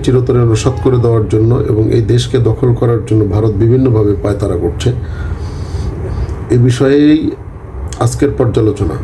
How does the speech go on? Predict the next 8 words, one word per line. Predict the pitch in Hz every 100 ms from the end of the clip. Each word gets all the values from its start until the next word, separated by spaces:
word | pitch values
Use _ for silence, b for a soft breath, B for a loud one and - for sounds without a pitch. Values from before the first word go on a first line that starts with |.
| - - -
তো | 107
আমরা | 117 131
বাংলাদেশি | 131 135 143 147 143
হিসাবে | 147 151 147 151
আমাদের | 120 120 123
এখন | 117 120 143
করণীয় | 139 117 110 98
কী? | - -